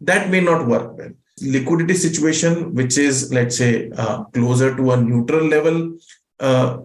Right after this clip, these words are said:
in a rate hike cycle, works well for the transmission of the, uh, policy rates,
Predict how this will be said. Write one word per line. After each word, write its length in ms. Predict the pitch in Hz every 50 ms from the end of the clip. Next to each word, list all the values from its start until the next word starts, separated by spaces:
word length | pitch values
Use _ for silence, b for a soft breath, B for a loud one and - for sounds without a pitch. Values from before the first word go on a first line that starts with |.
| - _
in 160 | - 139 139
a 100 | 143 135
rate 240 | 123 120 123 127 -
hike 200 | - 143 147 147
cycle, 580 | - 147 135 135 - - 160 160 160 160 - - -
works 580 | 117 117 120 131 143 135 123 - - 113 110
well 360 | 113 120 120 120 135 139 - - - - _ _ _
for 240 | - 123 120 120 120
the 300 | 156 196 - - - - - _ -
transmission 500 | 139 135 131 127 - 147 139 - 143 131
of 140 | 123 120 127
the, 260 | - 202 226 - - - - -
uh, 260 | 113 120 113 107 - -
policy 520 | - - 127 120 120 117 113 - 113 107
rates, 500 | 110 110 113 117 117 - - - _